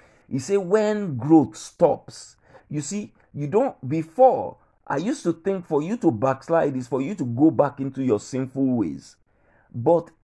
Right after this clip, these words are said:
I, as I matured and as I grew older in the things of God, I found out that even you remaining on this, in the same spot, in the same position, the same level of growth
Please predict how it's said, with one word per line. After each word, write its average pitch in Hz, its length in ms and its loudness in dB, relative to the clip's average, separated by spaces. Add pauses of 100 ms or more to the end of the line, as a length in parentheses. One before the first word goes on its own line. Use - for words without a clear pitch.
(160)
I, - 260 -6 (160)
as 175 260 -4
I 170 140 -4
matured 160 840 -2
and 139 160 -2
as 131 180 -2
I 123 140 0
grew 175 640 -6 (360)
older 151 520 2
in 120 140 -4
the 107 80 -6
things 135 340 -2
of 98 160 -2
God, 101 320 0 (400)
I 120 140 -2
found 190 380 0
out 156 200 4
that 117 240 0 (220)
even 160 340 -6
you 147 140 -4
remaining 120 480 -2
on 110 120 -4
this, - 300 -14
in 117 120 -2
the 107 100 -6
same 147 320 -4
spot, - 480 -2 (300)
in 117 120 -4
the 107 100 -4
same 156 300 -2
position, 117 600 -4 (240)
the 120 120 -2
same 165 340 -2
level 139 360 2
of 101 180 -4
growth 113 360 -2